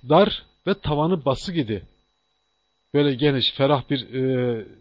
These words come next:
herhalde mescit düşünmeyeceksiniz değil mi? E, bu tür şartları ortaya koyduğumuz zaman, daha doğrusu o şartları dikkate aldığımız zaman,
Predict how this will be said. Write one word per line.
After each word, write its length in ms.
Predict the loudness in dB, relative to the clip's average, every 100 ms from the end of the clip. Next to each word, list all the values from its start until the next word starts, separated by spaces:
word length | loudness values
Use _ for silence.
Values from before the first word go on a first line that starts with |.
| _ _ _ _ _ _ _
herhalde 340 | -10 -4 -2 -2
mescit 360 | -4 -4 -6
düşünmeyeceksiniz 680 | -6 -4 0 0 0 -4 -2
değil 160 | 0 2
mi? 180 | 0 -4 _ _
E, 300 | -6 -2 -2 -4 -8
bu 60 | -8
tür 160 | -4
şartları 480 | -2 -2 0 0 0
ortaya 440 | -2 -4 -2 -2 -2
koyduğumuz 480 | -4 -4 -4 -4
zaman, 260 | -2 -4 -4 -8 -20 _ -2
daha 180 | 0
doğrusu 380 | 2 0 -2 -6
o 80 | -4
şartları 440 | -2 -2 -2 -6 -6
dikkate 320 | -6 -4 -2
aldığımız 380 | -2 -2 -2 -2
zaman, 280 | -2 -2